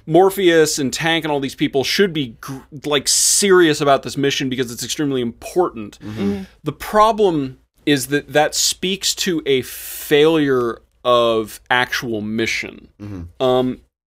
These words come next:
Speaker 1: like, if Morpheus is gonna behave the way he behaves now, once the Matrix is dissolved, it was of no benefit to fight it.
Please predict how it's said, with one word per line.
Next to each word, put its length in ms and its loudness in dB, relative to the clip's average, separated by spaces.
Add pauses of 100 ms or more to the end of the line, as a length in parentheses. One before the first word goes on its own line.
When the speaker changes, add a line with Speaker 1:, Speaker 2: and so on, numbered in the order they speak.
(160)
Speaker 1:
like, 300 2
if 160 2
Morpheus 480 2
is 140 -4
gonna 180 2
behave 420 -2
the 80 -2
way 140 4
he 160 -6
behaves 540 -4
now, 720 -2 (840)
once 340 2
the 100 0
Matrix 540 -2
is 160 -6
dissolved, 800 0 (800)
it 80 6
was 180 4
of 100 2
no 220 2
benefit 680 0 (580)
to 140 -8
fight 360 2
it. 160 -16